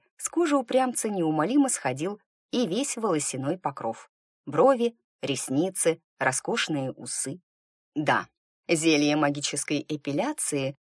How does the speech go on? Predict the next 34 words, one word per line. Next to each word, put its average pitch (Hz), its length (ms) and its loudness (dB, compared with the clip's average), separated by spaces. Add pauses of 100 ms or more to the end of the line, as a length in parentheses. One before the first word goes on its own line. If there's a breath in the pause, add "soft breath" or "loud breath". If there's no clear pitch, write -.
(140)
было 160 360 2
одним 151 420 0 (180 soft breath)
из 170 200 0
самых 208 440 0
востребованных 147 800 -2
в 143 40 -8
моём 135 380 -2
арсенале. 131 680 -6 (300)
Ну 175 160 4
и 151 60 4
самым 135 400 0
безобидным, 151 600 0
конечно. 156 640 -2 (380)
Однако 147 480 0
страж, 175 440 -2
судя 139 300 -2
по 139 100 -8
всему, 165 460 -2 (280 soft breath)
этого 139 280 2
не 135 160 0
оценил. 131 560 -2 (380)
Поэтому, 160 500 0
как 160 200 0
только 139 280 0
он 139 280 4
утёрся 139 680 -4 (220 soft breath)
и 185 80 0
обнаружил, 151 680 0
что 143 240 -2
с - 80 -4
его 151 300 2
некогда 139 520 2
лохматой 151 480 2
макушки 160 600 -4